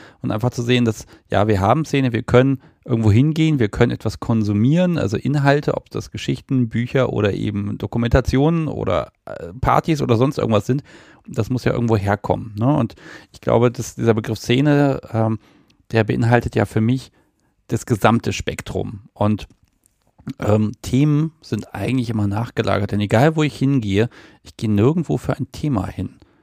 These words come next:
Also gehe ich auf eine Party, ja, oder gehe ich hin, um Spaß zu haben und nicht wegen des Themas eigentlich. Und, äh, auch wenn ich jetzt zum Beispiel so eine Dokumentation angucke,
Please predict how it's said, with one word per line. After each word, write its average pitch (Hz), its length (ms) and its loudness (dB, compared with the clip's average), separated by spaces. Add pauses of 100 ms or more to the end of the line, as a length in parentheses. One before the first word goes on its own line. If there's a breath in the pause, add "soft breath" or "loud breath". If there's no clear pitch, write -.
(160 soft breath)
Also 110 160 -6
gehe 117 120 -4
ich 110 80 -4
auf - 120 -6
eine 101 80 -2
Party, 220 600 -2
ja, 127 440 -2
oder 107 140 0
gehe 120 140 -2
ich 127 80 -6
hin, 131 100 0
um 117 140 -2
Spaß - 400 -2
zu 92 120 0
haben 110 260 2
und 110 240 -6
nicht 123 440 -4
wegen 117 420 0
des 110 200 0
Themas 98 580 0
eigentlich. 95 580 -6 (720 loud breath)
Und, 101 360 0
äh, 101 260 0
auch - 200 -6
wenn 113 120 4
ich 107 140 -2
jetzt - 340 -2
zum 107 120 -2
Beispiel 104 240 -2
so 104 100 2
eine 104 120 2
Dokumentation 131 760 0
angucke, 147 480 0